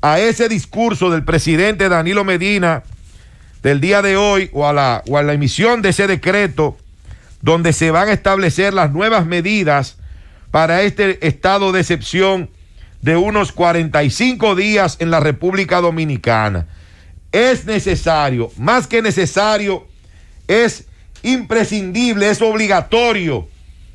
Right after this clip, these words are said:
que se tomen medidas fuertes, porque independientemente de que la economía dominicana ha sufrido durante, eh, este,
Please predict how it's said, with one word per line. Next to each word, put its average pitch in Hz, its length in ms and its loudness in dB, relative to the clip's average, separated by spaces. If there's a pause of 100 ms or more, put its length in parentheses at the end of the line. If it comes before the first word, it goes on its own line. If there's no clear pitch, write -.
que 180 120 2
se 180 140 0
tomen 233 380 0
medidas 208 480 0
fuertes, 247 800 0 (440)
porque 220 540 2
independientemente 165 1300 -2 (520)
de 160 160 0
que 175 120 0
la 170 80 2
economía 170 600 0
dominicana 190 840 0 (560)
ha 208 180 2
sufrido 185 880 0 (480)
durante, 170 800 0 (320)
eh, 151 440 0
este, 180 720 0